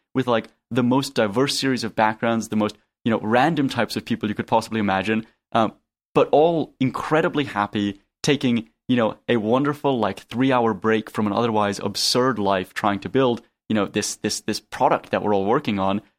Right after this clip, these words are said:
Um, and it was, it was a, a nice sort of physical embodiment of, of what, um,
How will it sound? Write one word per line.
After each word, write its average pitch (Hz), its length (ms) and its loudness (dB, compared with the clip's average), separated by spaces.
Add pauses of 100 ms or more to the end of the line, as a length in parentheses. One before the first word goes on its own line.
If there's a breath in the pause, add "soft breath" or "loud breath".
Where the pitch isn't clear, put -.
(180)
Um, 104 280 2 (220)
and 147 80 4
it 151 40 2
was, 147 320 0
it 147 60 2
was 127 260 0
a, 113 400 2
a 117 60 0
nice 117 300 2
sort 120 120 -4
of - 60 -8
physical 123 360 -2
embodiment 104 520 0
of, 98 280 -2
of 95 160 -2
what, 104 320 0 (340)
um, 92 280 -4